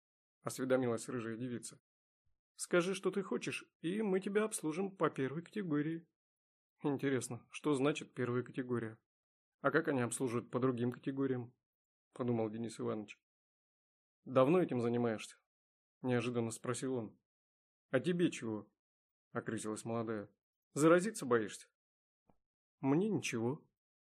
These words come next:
тихо сказал Денис Иванович и закрыл дверь. "Придурок",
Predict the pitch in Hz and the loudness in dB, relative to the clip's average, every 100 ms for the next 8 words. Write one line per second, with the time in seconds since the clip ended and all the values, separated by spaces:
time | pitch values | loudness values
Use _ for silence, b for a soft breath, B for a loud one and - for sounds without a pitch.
0 | _ _ _ - 143 - - 123 135 123 | _ _ _ -6 -4 -4 -2 0 0 2
1 | 139 127 147 175 151 - - _ - 139 | 0 0 0 0 -2 -4 -16 _ -6 -2
2 | 147 139 123 120 110 107 - _ _ _ | -2 -2 -2 0 0 -2 -6 _ _ _
3 | _ _ 156 175 147 135 117 - | _ _ 4 6 4 2 0 -4